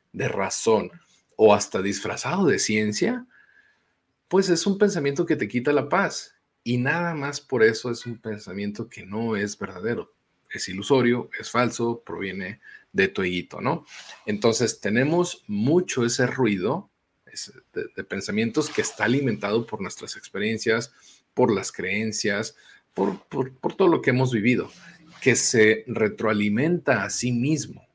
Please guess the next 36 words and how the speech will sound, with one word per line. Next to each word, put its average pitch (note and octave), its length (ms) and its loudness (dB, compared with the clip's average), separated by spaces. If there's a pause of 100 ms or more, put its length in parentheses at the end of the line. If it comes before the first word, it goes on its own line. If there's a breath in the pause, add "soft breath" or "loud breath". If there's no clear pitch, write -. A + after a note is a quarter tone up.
(220)
Ah, G2+ 220 0
ya G#2+ 160 0
ves, C#3+ 260 4
por G#2 180 -6
eso G#2 160 -4
te A2 120 -4
dije A2 220 -2
que G#2 100 -6
no E2+ 120 -8
confiaras, C3+ 400 -6
porque - 240 -14
la - 80 -8
gente G#2+ 280 -8
es G#2 80 -10
así, A#2+ 340 -4
ta, G#2 160 -8
ta, G2+ 120 -8
ta, F2+ 120 -18
ta, - 120 -18
ta, E2+ 120 -18
ta, - 140 -20
ta, - 160 -20 (360)
¿no? C3 240 -6 (380 loud breath)
Entonces, G#2+ 400 2
cuando A2 220 0
le G#2 80 4
aplicamos C#3+ 560 0
el C#3 120 2
reactivo, C#3+ 380 2
a C3 40 6
ver, G#2 120 2
ese A#2+ 180 -4
pensamiento A2 500 -4
me B2+ 100 -2
ofrece - 320 -6
paz, - 360 -10